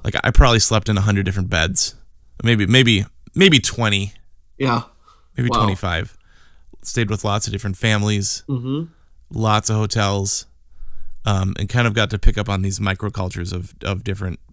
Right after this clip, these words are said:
Speaker 1: families and friends and, and
Speaker 2: Yeah.
Speaker 1: groups.
Speaker 2: Mm-hmm.
Speaker 1: Um, but, like, one of the things I had to do was I kinda had to, I had to do a couple of cold calls, like, you know, "Hey, I'm gonna be here for a while.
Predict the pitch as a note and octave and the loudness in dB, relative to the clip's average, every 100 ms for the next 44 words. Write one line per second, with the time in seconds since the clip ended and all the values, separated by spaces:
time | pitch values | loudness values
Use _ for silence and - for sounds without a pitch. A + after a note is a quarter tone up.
0 | - - - A2 G#2 G2 F#2 F2+ E2+ - | -20 -20 -6 -2 0 -2 -4 -6 -8 -6
1 | G#2+ F#2 G2+ - - - - - F2 E2 | -2 -2 -2 -6 -10 -14 -20 -12 -8 -4
2 | A#2+ A#2 - - - - - C3 B2+ F3 | -2 -2 -4 -12 -14 -14 -8 -6 -6 -10
3 | - A#2+ A2+ G#2 G2 - - B2 A#2 B2 | -4 2 4 4 0 -6 -2 0 2 2
4 | B2 C#3 C#3 A#2+ C3 B2+ A2+ A2 A#2 G#2 | 2 2 2 0 -2 -2 -2 -2 -2 -2
5 | G2+ A2+ A#2 G#2 F#2+ G2 F2 G#2 A#2+ A2+ | 0 2 2 2 -2 -2 -2 -2 -2 -2
6 | A2+ G#2+ G2+ F#2 - - - A2 G#2+ B2 | 0 -2 -2 -6 -10 -18 -6 -2 0 0
7 | A#2 G#2 G#2 F#2 G#2 G2 F2+ - G#2+ G2+ | -2 -2 -2 -2 -6 -6 -8 -6 -2 -2
8 | G#2 - G#2 G#2 A2 G#2+ F2+ F#2 D2 - | -4 -2 0 0 -2 -4 -4 -6 -6 -12
9 | - - - - - - - - - - | -18 -20 -20 -20 -20 -20 -20 -20 -20 -8
10 | A2 G2+ F#2+ F2+ - - - B2 D3 C3+ | -2 0 0 -2 -8 -14 -2 2 4 4
11 | C3 C3 C#3+ C#3 C3+ C#3 - - - - | 4 6 6 6 6 4 2 -6 -14 -10
12 | - D3+ D#3 B2+ A#2 A2 - A#2+ A2+ A2+ | -2 2 6 6 4 2 2 4 6 6
13 | A#2 A2+ A2+ | 6 4 0